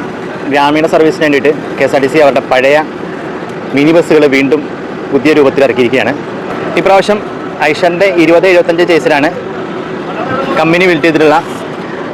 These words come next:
ഐഷറിൻ്റെ മിനി ബസ്സുകൾ കെ എസ് ആർ ടി സി ഇറക്കിയിട്ടുള്ളത്. മുകളിലായിട്ട്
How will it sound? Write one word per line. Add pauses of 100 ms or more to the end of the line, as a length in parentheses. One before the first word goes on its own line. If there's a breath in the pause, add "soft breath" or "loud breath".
(120)
ഐഷറിൻ്റെ
മിനി
ബസ്സുകൾ
കെ
എസ്
ആർ
ടി
സി
ഇറക്കിയിട്ടുള്ളത്. (540)
മുകളിലായിട്ട്